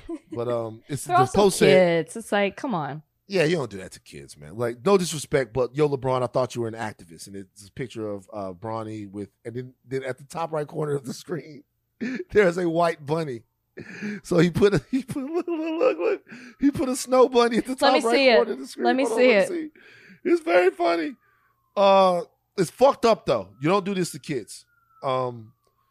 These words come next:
Speaker 2: you see right there at the top right corner of the screen, that little, that's a bunny.
Speaker 1: Oh my gosh.
Speaker 2: It's a bunny up there.
Speaker 1: <laughs>
Speaker 2: All right, so Robert Griffin the third, who is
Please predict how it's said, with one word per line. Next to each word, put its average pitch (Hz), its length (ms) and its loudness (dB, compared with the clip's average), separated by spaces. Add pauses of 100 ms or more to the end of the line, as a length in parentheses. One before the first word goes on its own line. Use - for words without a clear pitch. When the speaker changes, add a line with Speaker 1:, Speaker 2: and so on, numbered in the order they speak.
(200)
Speaker 2:
you 151 60 -14
see 185 140 -6
right 185 200 2
there 185 100 0
at 165 60 0
the 165 80 -10
top 175 240 0
right 170 100 -4
corner 180 240 -8
of 175 60 -8
the 170 80 -14
screen, 185 320 -14
that 160 120 -10
little, 165 200 -10
that's 156 160 -16
a 156 40 -16
bunny. 202 300 -2
Speaker 1:
Oh - 20 -4
my 190 260 -6
gosh. 165 840 -8
Speaker 2:
It's 143 120 -14
a 147 40 -8
bunny 151 300 -4
up 120 80 -6
there. 262 320 -10 (340)
Speaker 1:
<laughs> - 380 -6
Speaker 2:
All 190 80 6
right, 180 300 4
so 156 340 2 (640)
Robert 165 240 4
Griffin 156 220 -2
the 139 80 -2
third, 120 320 2
who 120 260 0
is - 260 -8